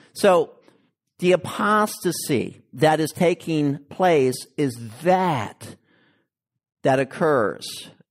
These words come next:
during the tribulation period, not the church age, because of the context of our passage.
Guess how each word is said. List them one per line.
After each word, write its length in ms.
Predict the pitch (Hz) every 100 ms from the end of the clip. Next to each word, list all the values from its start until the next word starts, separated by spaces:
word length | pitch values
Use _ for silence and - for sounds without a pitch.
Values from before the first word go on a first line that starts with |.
| 135
during 440 | - 151 143 143 131
the 80 |
tribulation 680 | 117 156 127 127 127 - 123
period, 380 | 110 127 98 98 -
not 500 | 120 123 131 135 -
the 100 | 143
church 500 | 131 - 123 113 -
age, 320 | 113 101 98
because 400 | 113 107 113 107
of 60 | 107
the 60 | 104
context 760 | - 113 110 - 107 - - -
of 240 | 107 104 - -
our 540 | 110 101 101 101 104 _ _ _
passage. 920 | - 113 98 101 - 101 90 - -